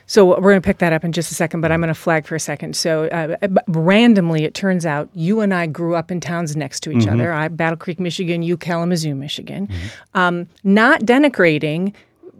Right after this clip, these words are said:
Speaker 1: uh, you know, I grew up with hunters. My brothers hunted, right?
Speaker 2: Mm.
Speaker 1: Not, and my, I have one brother who believes that every winter you should kill some of your food and you eat everything you kill,
Speaker 2: Mm-hmm.
Speaker 1: right? So very, uh,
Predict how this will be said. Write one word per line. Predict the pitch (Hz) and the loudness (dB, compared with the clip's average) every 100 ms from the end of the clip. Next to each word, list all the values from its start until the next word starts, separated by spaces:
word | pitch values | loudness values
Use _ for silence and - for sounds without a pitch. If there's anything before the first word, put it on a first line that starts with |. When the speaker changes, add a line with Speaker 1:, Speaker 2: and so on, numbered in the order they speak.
| 175 214 - | -14 -6 0
Speaker 1:
uh, | 196 | 2
you | 196 190 | 2 2
know, | |
I | 160 233 | 2 0
grew | 294 | 2
up | 262 | 0
with | 165 | 2
hunters. | 220 254 190 | 0 0 2
My | 190 | 2
brothers | 170 226 - | 2 0 -4
hunted, | - - 202 - - | -10 -8 -8 -8 0
right? | 185 196 | 2 4
Speaker 2:
Mm. | 196 | 4
Speaker 1:
Not, | 208 247 | 4 4
and | 214 175 180 | 2 0 0
my, | 175 165 | 0 0
I | 180 | 0
have | 190 170 | 0 2
one | 185 180 | 0 2
brother | 175 208 | 2 2
who | 175 147 | 0 -2
believes | 165 170 202 208 - | 0 0 0 -2 0
that | 151 139 - _ _ | 2 2 -6 _ _
every | 160 175 | -4 -2
winter | 165 196 202 226 | 0 0 2 0
you | 190 165 | 0 -2
should | 170 151 | -4 -2
kill | 202 190 | 0 0
some | 214 196 | -2 -2
of | 180 | 0
your | 180 | -2
food | - 202 226 | 0 2 4
and | 185 160 | 4 4
you | 165 | 2
eat | 170 | 4
everything | 175 202 233 226 | 4 2 0 -2
you | 226 | 0
kill, | 277 - - | -2 -4 -6
Speaker 2:
Mm-hmm. | 98 | 0
Speaker 1:
right? | 175 185 - - - | 2 2 -4 -16 -4
So | - 208 | 6 6
very, | 175 208 240 269 262 240 | 6 6 8 6 6 4
uh, | 240 | 4